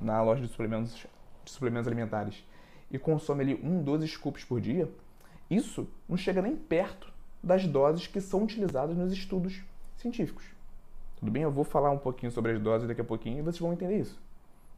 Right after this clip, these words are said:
tá? Mas ainda assim, nos estudos, a quantidade de glutamina utilizada é muito grande. E ainda assim, não encontramos tantas evidências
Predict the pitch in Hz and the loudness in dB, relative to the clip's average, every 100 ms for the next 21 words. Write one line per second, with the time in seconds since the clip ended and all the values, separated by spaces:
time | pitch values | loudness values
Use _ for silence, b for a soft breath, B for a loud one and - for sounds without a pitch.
0 | - - 110 - B B 143 143 170 214 | -6 0 0 -2 B B 2 4 4 2
1 | 262 151 214 269 - - 139 220 - - | 0 0 2 0 -2 -2 0 0 -4 -12
2 | - - - - - - - - - 165 | -20 -20 -20 -18 -18 -20 -20 -14 -6 -6
3 | - 196 214 170 135 208 214 165 170 214 | 4 4 4 4 6 6 2 2 2 2
4 | 185 135 156 180 185 139 123 151 180 190 | 2 4 2 0 0 2 2 4 2 2
5 | 190 175 196 - - - - - - - | 2 4 2 0 -8 -16 -20 -20 -20 -20
6 | - - - - - 143 170 220 214 165 | -20 -20 -20 -16 -2 2 4 4 2 -2
7 | 185 - - B B 156 - 160 180 196 | -4 -6 -16 B B -8 2 2 4 2
8 | 190 165 180 - - 196 208 190 185 190 | 2 2 2 -2 -2 0 2 2 2 2
9 | 147 139 160 151 - | 2 0 -2 -6 -10